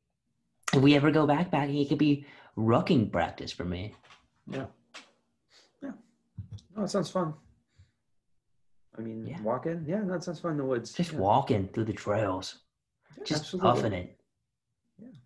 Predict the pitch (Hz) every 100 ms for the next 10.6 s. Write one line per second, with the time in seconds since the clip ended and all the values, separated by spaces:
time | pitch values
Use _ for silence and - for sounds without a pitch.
0 | _ _ - - _ _ _ _ _ _
1 | 165 139 127 127 139 139 - 120 208 -
2 | _ _ _ _ _ _ - 104 120 143
3 | 139 147 147 127 - _ 139 - - 160
4 | 151 131 131 131 113 123 127 123 _ _
5 | _ _ _ - 135 123 117 117 113 110
6 | - _ _ _ _ _ _ - 101 -
7 | - _ _ _ _ 92 107 110 110 104
8 | 107 107 110 110 113 110 101 98 104 104
9 | - _ _ _ _ _ _ _ 110 123
10 | 110 107 104 107 104